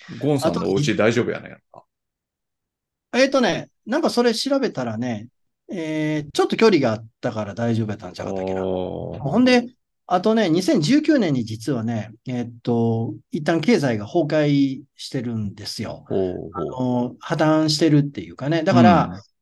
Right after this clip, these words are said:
Speaker 2: 実は中産階級が壊滅的な状態になっていて、
Speaker 1: うんうん。
Speaker 2: うん、それで言うと、あの、レバノンっていう国はかなり危機的な状況に実はあるんですけど、
Speaker 1: うん。
Speaker 2: ちょっとさ、その、カルロス・ゴーンの話から入ったらいいと思って。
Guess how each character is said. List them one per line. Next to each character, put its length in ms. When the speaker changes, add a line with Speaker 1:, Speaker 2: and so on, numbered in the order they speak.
Speaker 2:
実 220
は 120
中 160
産 180
階 220
級 220
が 120
壊 200
滅 200
的 180
な 80
状 180
態 140
に 60
な 60
っ 40
て 140
い 100
て、 460
Speaker 1:
う 80
ん 560
う 40
ん。 40
Speaker 2:
う 20
ん、 40
そ 160
れ 40
で 140
言 120
う 60
と、 260
あ 60
の、 160
レ 100
バ 220
ノ 120
ン 20
っ 40
て 80
い 40
う 20
国 160
は 60
か 100
な 80
り 40
危 140
機 40
的 180
な 80
状 200
況 280
に 200
実 240
は 240
あ 20
る 80
ん 80
で 100
す 120
け 100
ど、 360
Speaker 1:
う 60
ん。 520
Speaker 2:
ち 80
ょ 20
っ 40
と 100
さ、 140
そ 140
の、 600
カ 140
ル 60
ロ 120
ス・ 80
ゴ 140
ー 20
ン 40
の 60
話 240
か 80
ら 60
入 140
っ 20
た 100
ら 60
い 80
い 40
と 80
思 180
っ 40
て。 400